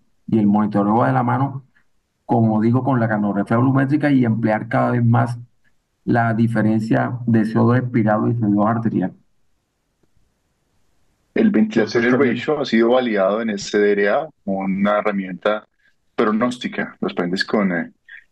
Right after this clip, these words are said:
Speaker 2: eh, el ventilatory ratio por encima de dos, publicación de Blue Journal, eh, documentó un incremento de la mortalidad asociada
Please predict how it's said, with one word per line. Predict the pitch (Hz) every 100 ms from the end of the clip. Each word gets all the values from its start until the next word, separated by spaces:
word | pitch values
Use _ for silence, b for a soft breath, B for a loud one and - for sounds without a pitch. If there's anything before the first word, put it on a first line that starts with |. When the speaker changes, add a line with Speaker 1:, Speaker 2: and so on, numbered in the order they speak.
| _
Speaker 2:
eh, | 98 95 92 90 90 87
el | 80
ventilatory | 95 - 90 92
ratio | 95 107 - -
por |
encima | 208 208 90 98
de | 95
dos, | 87 92 180 - - _ _ _
publicación | 110 98 95 85 - 92 87 87 - B B _ -
de | 104
Blue | 110
Journal, | 110 117 104 110 110 117 - -
eh, | 85 -
documentó | 101 101 117 117 123 123 101 104 B B B - -
un | 110
incremento | 110 120 104 95 104 110 110
de | 107
la | 101
mortalidad | 98 110 135 - 117 117 107
asociada | 110 107 104 98 101